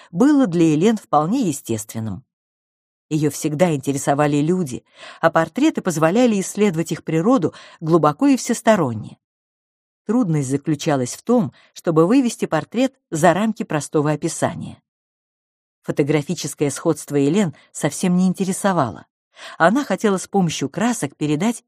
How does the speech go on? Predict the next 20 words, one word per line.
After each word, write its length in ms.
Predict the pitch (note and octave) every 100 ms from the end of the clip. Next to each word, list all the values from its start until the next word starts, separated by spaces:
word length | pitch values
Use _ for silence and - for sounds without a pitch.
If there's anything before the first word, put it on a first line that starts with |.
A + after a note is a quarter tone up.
| _
истинную 560 | C#4+ C#4+ - G3 E3+ D3
суть 280 | - C#3+ -
человека. 680 | - D3+ D#3+ D3 G#2+ - _ _ _ _ _ _ _ _ _ _
Если 520 | C#3+ C#3+ - C#3+ C#3 -
начинающие 800 | E3+ E3 A3 F#3 B2+ B2 D3+ D3
абстракционисты 880 | - D3+ D3 - D#3+ E3 E3+ - C#3+
в 40 |
её 160 | C#3+ D#3
среде 500 | - D#3 D3 D3+ - - - -
искали 400 | D#3+ - D#3 D3
вдохновение 640 | C3+ D3+ D#3 D#3 D#3+ D3+ C#3+
внутри 380 | E3 F3 D#4+
себя, 360 | E4 C#3+ C3 - _ _ _ -
то 100 | F3
Элен 440 | D3 E3+ D4+ C4 _ _ _
во 220 | E3+ F#3+ A3
внутреннем 600 | B3+ C#4+ F3+ F#3 G3 G3
мире 360 | C#4 C4 B3 _
других 440 | G3 C4 F3+ B2 C3
людей. 420 | C3 A#2+ -